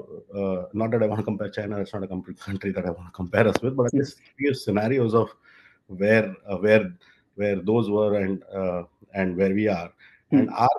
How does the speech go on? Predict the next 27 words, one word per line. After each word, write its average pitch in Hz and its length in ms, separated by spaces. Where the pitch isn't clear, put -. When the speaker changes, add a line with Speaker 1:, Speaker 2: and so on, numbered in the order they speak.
Speaker 1:
growth 127 300
will 107 160
be, 127 380
you 98 100
know, 110 280
five 127 260
X - 340
faster 123 440
than 90 200
theirs - 340
because 107 380
now 110 220
the 117 120
infrastructure 123 560
is 117 140
ready. 113 360
Uh, 95 160
the 98 120
audiences 110 560
are 101 280
adapting 98 440
to 95 80
the 92 80
new 101 200
ways 95 280
of, 90 180
uh, 87 260